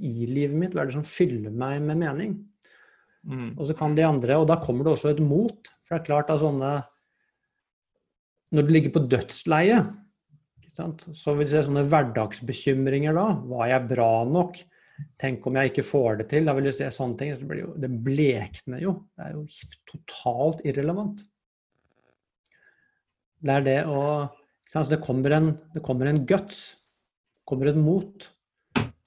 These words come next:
Speaker 1: og som da våger å gripe livet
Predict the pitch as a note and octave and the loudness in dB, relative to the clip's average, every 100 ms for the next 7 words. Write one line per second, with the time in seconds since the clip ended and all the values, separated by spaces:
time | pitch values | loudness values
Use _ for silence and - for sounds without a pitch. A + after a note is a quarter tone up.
0 | _ _ _ _ - A2 D3 C3+ C#3+ D#3+ | _ _ _ _ -12 -6 -2 0 4 4
1 | C3 A2 B2+ D3 C#3+ D#3+ B2+ - - C#3+ | 4 4 2 2 4 2 2 -2 -2 0
2 | B2 A#2 A#2+ D3+ D#3+ | 0 -2 -2 -2 -2